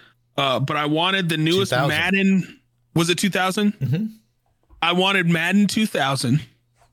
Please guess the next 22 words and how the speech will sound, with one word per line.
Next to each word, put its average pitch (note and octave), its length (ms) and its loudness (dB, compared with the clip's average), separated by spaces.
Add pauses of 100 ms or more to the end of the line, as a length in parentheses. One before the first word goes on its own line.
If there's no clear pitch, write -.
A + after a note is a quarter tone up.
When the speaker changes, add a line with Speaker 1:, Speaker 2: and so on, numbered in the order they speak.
(180)
Speaker 1:
and D#3 180 2
I D3+ 100 0
wanted D3+ 480 -2
the D3+ 80 -4
P D3+ 200 -2
S C#3+ 180 -4
two. F2+ 280 -4 (240)
Those C#3+ 180 -2
are D3 40 0
the C#3+ 60 0
two C3+ 180 -2
things A#2 220 -2
I A#2 100 0
wanted. D#2+ 360 -8 (500)
Uh, C#3+ 380 0
well, D3+ 680 -2 (240)
I D#3+ 120 -2
got G3+ 260 -2
the G#3+ 80 -2
P F#3 220 -2
S D3+ 180 -2
two B2+ 320 -2